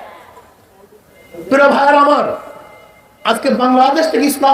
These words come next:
মুসলমানকে উৎখাত করার ষড়যন্ত্র চলতেছে, আজকে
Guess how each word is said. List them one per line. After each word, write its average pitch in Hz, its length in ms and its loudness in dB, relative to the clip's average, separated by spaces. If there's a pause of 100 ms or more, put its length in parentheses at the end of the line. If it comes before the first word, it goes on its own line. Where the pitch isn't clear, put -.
মুসলমানকে 262 500 2
উৎখাত - 360 -8
করার 262 220 0
ষড়যন্ত্র 254 360 0 (100)
চলতেছে, 196 380 2 (1200)
আজকে 233 200 -2